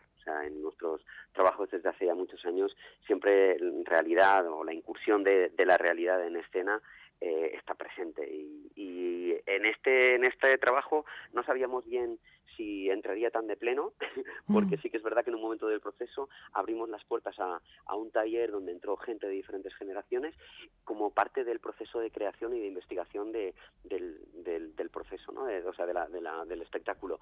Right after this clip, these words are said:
Speaker 1: Pero de repente nos dimos cuenta que realmente lo que queríamos contar no tenía la fuerza, no tenía la profundidad,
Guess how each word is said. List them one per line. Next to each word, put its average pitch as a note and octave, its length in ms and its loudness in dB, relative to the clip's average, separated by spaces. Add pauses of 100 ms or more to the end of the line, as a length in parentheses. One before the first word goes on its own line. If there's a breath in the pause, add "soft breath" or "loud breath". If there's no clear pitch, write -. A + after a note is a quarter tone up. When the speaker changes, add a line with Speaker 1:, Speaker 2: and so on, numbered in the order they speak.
(500 loud breath)
Speaker 1:
Pero G#2+ 880 4
de G#2 100 0
repente F#2+ 440 -4
nos A#2+ 140 -6
dimos G2+ 200 -8
cuenta G2 320 -8
que G2 220 -6
realmente F2 420 -14
lo G2 80 -12
que F2+ 100 -14
queríamos E2+ 400 -12
contar F2+ 520 -10
no G2 100 -14
tenía F2+ 240 -8
la E2+ 120 -6
fuerza, - 360 -10
no F2 80 -8
tenía F2 240 -10
la E2+ 80 -6
profundidad, F2 640 -6